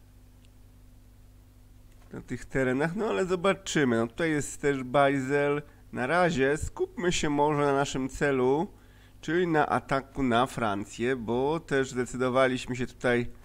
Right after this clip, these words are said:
znowu wyruszyć na zachód. Zobaczymy, jak nam to pójdzie. Nasze siły są już w pełni gotowe. Oczywiście wzywamy wszystkich.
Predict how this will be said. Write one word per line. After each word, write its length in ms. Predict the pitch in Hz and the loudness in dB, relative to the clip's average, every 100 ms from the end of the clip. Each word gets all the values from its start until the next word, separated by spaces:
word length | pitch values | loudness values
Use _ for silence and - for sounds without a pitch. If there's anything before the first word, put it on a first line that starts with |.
| - - - - - | -20 -20 -20 -18 -10
znowu 800 | 117 117 120 131 143 151 139 127 | -8 -6 -2 2 4 4 2 0
wyruszyć 500 | 127 131 139 131 - | 2 2 0 -4 -2
na 140 | 117 | -2
zachód. 440 | 113 110 - 147 123 | 2 0 0 -6 -4
Zobaczymy, 840 | 131 147 151 - 147 139 131 135 - - - - - - - | -4 0 -2 0 0 2 2 0 -4 -20 -20 -20 -20 -16 -4
jak 260 | 123 127 | -2 -2
nam 200 | 135 131 | -2 -2
to 140 | 123 123 | -2 -4
pójdzie. 520 | - 123 107 113 143 | -2 -2 0 0 0
Nasze 320 | 139 123 139 | 0 -2 -4
siły 340 | - 143 135 131 | -6 -4 -2 -2
są 200 | 135 120 | -2 -2
już 480 | 117 113 - - - - - - - - | -2 -6 -8 -12 -16 -20 -20 -20 -20 -20
w 160 | - - | -20 -12
pełni 500 | - 156 156 139 123 | -2 0 2 0 0
gotowe. 760 | 110 113 156 147 131 131 - - - | -2 -2 0 0 4 4 2 -4 -6
Oczywiście 880 | 123 131 - 120 123 123 - 123 110 - | -2 -2 -2 -2 -2 -4 -4 0 0 0
wzywamy 720 | 113 113 123 120 127 110 104 | -2 -2 0 2 4 4 0
wszystkich. 840 | - 165 151 - - 143 139 - | -2 -2 -2 -4 -6 -4 -4 -8